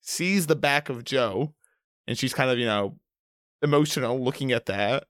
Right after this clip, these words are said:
She's quiet, and Carl's talking, and then goes, "Oh, what's keeping you?" And she, she's like, "Eh, I don't know if a tear's coming down her eye," but she says, "Nothing," but she's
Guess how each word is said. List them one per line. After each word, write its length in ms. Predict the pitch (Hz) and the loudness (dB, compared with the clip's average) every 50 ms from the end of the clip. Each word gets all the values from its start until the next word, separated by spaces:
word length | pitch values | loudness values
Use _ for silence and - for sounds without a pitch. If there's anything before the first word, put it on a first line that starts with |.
| _ - | _ -16
She's 200 | - - 127 117 | -12 -10 -10 -8
quiet, 600 | - - 147 143 151 151 139 127 120 127 139 - - - | -4 0 2 4 4 4 4 4 4 2 0 -2 -4 -4
and 260 | - 117 113 113 104 - - _ - | -2 0 0 0 -2 -6 -12 _ -8
Carl's 320 | - - 151 151 156 151 - | -2 2 2 4 2 2 2
talking, 500 | - 143 127 127 - - 131 120 117 110 | 0 2 2 2 2 0 -2 -2 -2 -2
and 220 | - - 127 123 120 | -2 -2 -2 0 0
then 180 | 123 120 120 | -2 -2 -2
goes, 300 | 120 127 123 120 120 - - _ _ _ - _ _ _ _ _ _ _ _ - - | 0 2 2 2 0 -2 -10 _ _ _ -20 _ _ _ _ _ _ _ _ -2 0
"Oh, 80 | 180 | 2
what's 220 | 202 208 220 220 - | 4 4 2 2 0
keeping 400 | - 254 254 247 - 240 202 175 | 2 2 2 4 4 2 4 4
you?" 320 | 165 135 117 - 110 - _ _ _ - _ _ | 4 2 2 -2 -6 -12 _ _ _ -20 _ _
And 240 | - 113 117 120 123 | -2 0 0 0 -2
she, 240 | - - 139 135 117 - | -2 -2 -2 -2 -4 -6
she's 280 | - - 135 131 110 | -10 -6 -6 -2 0
like, 160 | 131 123 - _ _ _ - | -2 -2 -2 _ _ _ -10
"Eh, 240 | - 135 110 73 76 - - - | -8 -6 -6 -6 -8 -6 -2 -2
I 60 | 143 | 0
don't 120 | 143 139 135 | 2 4 4
know 80 | 131 | 4
if 80 | 127 123 | 4 2
a 60 | 123 | 0
tear's 300 | - - - 139 123 - | -6 -2 -2 -2 -2 -2
coming 180 | - 123 117 113 | -2 -4 -2 0
down 180 | 113 110 113 | 0 2 2
her 120 | 107 98 110 | 2 2 2
eye," 240 | 113 104 101 98 98 | 2 2 0 -2 -4
but 100 | 117 - | -4 -4
she 120 | - 120 | -4 -4
says, 220 | - 131 120 - | -2 -2 -4 -2
"Nothing," 540 | - 160 208 220 202 - 180 175 170 160 208 - _ _ _ _ _ _ _ - _ - | -2 2 2 2 2 4 2 2 4 2 0 -4 _ _ _ _ _ _ _ -18 _ -8
but 100 | 107 107 | -8 -8
she's 260 | - - 110 - - | -8 -12 -14 -16 -18